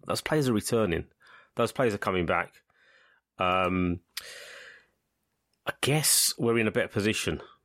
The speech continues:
than, than we were. But are you, it, it, it, can we lean on that? I know, uh, Ange, Ange Postecoglou has been talking about no excuses, you know, from a mentality perspective, that the players shouldn't just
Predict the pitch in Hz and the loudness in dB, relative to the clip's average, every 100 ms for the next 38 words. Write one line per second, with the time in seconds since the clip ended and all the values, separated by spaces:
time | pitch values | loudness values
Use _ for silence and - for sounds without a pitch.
0 | - 90 92 92 90 90 - _ _ 95 | -8 0 2 2 0 -2 -6 _ _ -2
1 | 92 92 90 87 - 104 101 92 98 92 | 0 2 0 -2 -4 -2 0 2 2 0
2 | 135 _ _ _ _ _ _ _ _ _ | -4 _ _ _ _ _ _ _ _ _
3 | _ _ - 110 123 117 143 143 139 101 | _ _ -2 0 0 2 2 2 0 -2
4 | - 117 - - - 123 - 131 127 117 | -2 -4 -4 -4 -4 -4 -4 0 2 2
5 | 143 165 165 156 160 175 - 120 135 110 | 2 2 2 2 2 2 0 0 0 -4
6 | - 127 - - 120 120 107 - 117 110 | -2 -2 -2 -2 0 0 -2 0 0 0
7 | - 110 - - 107 104 101 107 101 113 | -2 -2 -2 -2 0 0 2 0 0 -2
8 | 95 - 117 - 107 98 104 101 98 - | -2 0 -2 0 -2 0 2 2 0 -2
9 | - - 113 113 120 - - 113 117 - | -12 -2 0 0 -2 -6 -2 -2 0 2
10 | 127 117 - - - - - 110 101 - | 2 0 -2 -6 -10 -20 -8 -2 -2 0
11 | 101 98 98 85 110 117 113 113 - - | 0 2 0 0 -2 0 -2 -4 -2 -2
12 | 123 107 - 127 120 - - - - - | -2 -4 -2 -2 -2 -8 -20 -20 -8 -6
13 | - - 107 92 - 110 101 - 101 - | -4 -2 0 2 0 0 -2 -2 -2 -2